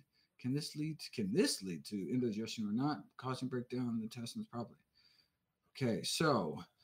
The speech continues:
uh, I don't typically think of vitamin D and, uh, digestion, uh, indigestion issues. Uh, vitamin D has, uh, lots of pleiotropic,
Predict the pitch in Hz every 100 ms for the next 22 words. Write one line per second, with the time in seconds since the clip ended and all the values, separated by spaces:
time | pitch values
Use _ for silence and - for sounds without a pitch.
0 | _ _ 160 165 170 170 170 151 - 175
1 | 196 226 233 233 190 156 - 220 196 180
2 | 175 151 139 143 135 135 143 139 131 135
3 | 135 131 123 117 113 110 101 107 104 160
4 | 170 233 240 - - 120 147 143 131 147
5 | 175 175 175 214 - - - _ 131 139
6 | 123 143 135 127 139 123 113 - - 110
7 | 156 208 202 - - 220 180 147 -